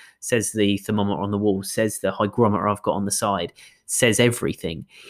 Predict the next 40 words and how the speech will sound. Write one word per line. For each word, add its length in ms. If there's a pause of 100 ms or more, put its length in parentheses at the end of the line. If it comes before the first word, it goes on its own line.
(200)
If 160
your 180
client 380
is, 420
uh, 200
breathing 500
and 80
the 80
airflow's 420
going 280
up 160
onto 200
that 200
point 200
of 60
application, 920
that 260
very 480
point 360
of 120
application 600
is 140
gonna 220
be 120
hot 360
and 120
it's 120
gonna 260
be 100
humid, 460
and 100
it's 120
gonna 160
make 280
your 200
adhesive 560
set 400
so 360
much 300
quicker, 480